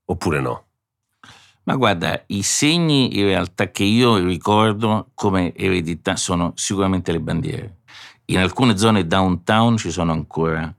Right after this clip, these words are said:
Speaker 2: le foto di quelli scomparsi vicino agli ospedali,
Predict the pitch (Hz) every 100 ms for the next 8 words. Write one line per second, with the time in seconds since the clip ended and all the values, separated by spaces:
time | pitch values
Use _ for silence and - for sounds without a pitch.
0 | _ 85 82 - 80 - - - _ _
1 | _ - 80 73 80 - - - 117 110
2 | 120 - - 73 76 76 - 71 - -
3 | - - -